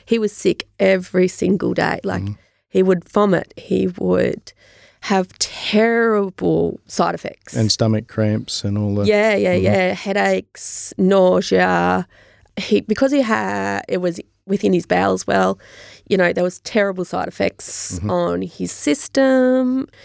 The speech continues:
Speaker 1: You know, he is particular, you can never unsmell chemo vomit. You just
Speaker 2: Yeah,
Speaker 1: can
Speaker 2: okay.
Speaker 1: never uns-, it's a, that's a weird smell. You can never unsmell it. But he, you just, you know, he was sick every day, every day of his life for the rest of his life,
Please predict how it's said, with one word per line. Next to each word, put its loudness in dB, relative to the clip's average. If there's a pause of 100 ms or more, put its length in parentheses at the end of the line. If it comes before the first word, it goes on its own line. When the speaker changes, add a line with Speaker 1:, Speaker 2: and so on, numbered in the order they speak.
Speaker 1:
You 2
know, 2 (220)
he 2
is -2 (320)
particular, 2
you 0 (260)
can -10
never 0
unsmell 0 (540)
chemo 2
vomit. 0 (300)
You -4
just 0
Speaker 2:
Yeah, -6
Speaker 1:
can 0
Speaker 2:
okay. 0
Speaker 1:
never 0
uns-, -2
it's -2
a, 0 (380)
that's -2
a 0 (180)
weird 2
smell. 0
You -2
can -4
never 2
unsmell -2
it. -10 (540)
But -2 (560)
he, 0 (280)
you 2
just, -6
you 4
know, 4
he 0
was 2
sick 0
every 2
day, 0
every 0
day -2
of -4
his -10
life -6
for -10
the 2
rest -2
of -4
his -2
life, 0